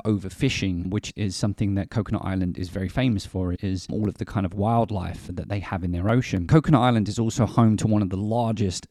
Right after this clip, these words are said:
technology companies called Lunatech, and they make a whole bunch of different devices. And he's actually designs these devices, and sometimes he actually even sells those devices at school. He doesn't actually sell them, but people ask them for the latest Lunatech technology sometimes.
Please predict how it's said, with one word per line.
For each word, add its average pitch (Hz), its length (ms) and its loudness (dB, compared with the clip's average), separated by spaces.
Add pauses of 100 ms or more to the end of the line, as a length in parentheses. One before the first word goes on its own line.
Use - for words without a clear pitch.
technology 107 520 2
companies 92 520 0
called 104 240 0
Lunatech, 98 540 2
and 95 120 0
they 101 60 2
make 98 200 -2
a - 40 -12
whole 113 200 2
bunch 95 320 -2
of - 160 -8
different 98 320 -2
devices. 95 600 -2
And 98 160 0
he's 104 140 2
actually 113 280 2
designs 107 560 0
these 90 160 -2
devices, 92 480 0
and 95 120 0
sometimes 101 420 2
he 98 80 0
actually 98 240 -2
even 90 180 0
sells 101 260 4
those 90 200 2
devices 92 500 0
at - 100 -8
school. - 240 6
He 90 60 0
doesn't 101 260 -2
actually 92 380 -6
sell 90 240 -4
them, 87 160 -2
but 82 120 -2 (380)
people 98 300 4
ask 101 240 2
them 95 120 2
for - 100 -6
the 92 100 -2
latest 95 360 -2
Lunatech 95 560 2 (360)
technology 117 560 4
sometimes. 87 600 -2